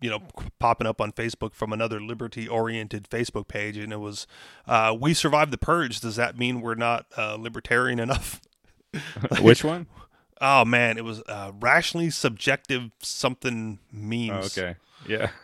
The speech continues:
Speaker 2: <laughs>
Speaker 1: Have you seen the, uh, f-, but it, you know, and, and even this page, right? Like, the, I didn't get a takedown notice for the anarchist experience. Um,
Speaker 2: Yeah.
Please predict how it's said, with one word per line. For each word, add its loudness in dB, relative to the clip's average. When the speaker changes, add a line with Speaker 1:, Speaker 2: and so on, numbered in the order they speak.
Speaker 2:
<laughs> -2
Speaker 1:
Have -4
you -2
seen -2
the, 0
uh, -2
f-, -6
but 12
it, 8
you 4
know, 4
and, -6
and 0
even 6
this 8
page, 4
right? 0
Like, 0
the, -2
I 4
didn't 4
get 4
a 2
takedown 2
notice 0
for -4
the 0
anarchist 2
experience. -4
Um, -2
Speaker 2:
Yeah. 2